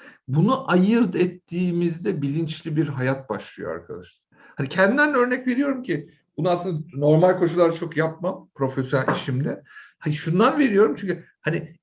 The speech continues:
ikona gibi bir şey anlatıyor. Doğrusu budur zannetmeyin. Aynı süreçleri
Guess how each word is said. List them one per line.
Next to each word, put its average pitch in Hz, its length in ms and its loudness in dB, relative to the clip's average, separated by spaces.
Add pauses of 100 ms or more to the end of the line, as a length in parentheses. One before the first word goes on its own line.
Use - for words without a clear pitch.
ikona 226 520 2
gibi 190 360 -2
bir 185 40 -4
şey - 220 -2
anlatıyor. 190 540 0
Doğrusu 190 460 4
budur 208 200 -2
zannetmeyin. 180 600 0
Aynı 202 400 0
süreçleri 139 920 -4